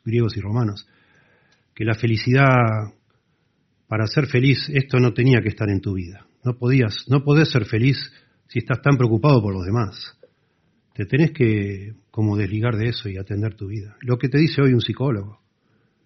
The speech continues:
Un psicólogo le dice a una mujer que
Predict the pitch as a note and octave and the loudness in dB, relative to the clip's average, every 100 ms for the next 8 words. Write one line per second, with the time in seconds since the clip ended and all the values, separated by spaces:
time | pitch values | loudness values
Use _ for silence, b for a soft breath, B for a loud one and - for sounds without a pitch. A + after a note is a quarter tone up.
0 | _ _ _ _ _ - A2+ - - - | _ _ _ _ _ -16 -14 -14 -8 -2
1 | D3+ C#3 F3+ F3+ C3+ B2 D3+ - G#2+ A2 | -2 -2 2 4 6 6 4 2 0 2
2 | A2 D3+ C#3+ A#2 | 2 2 2 0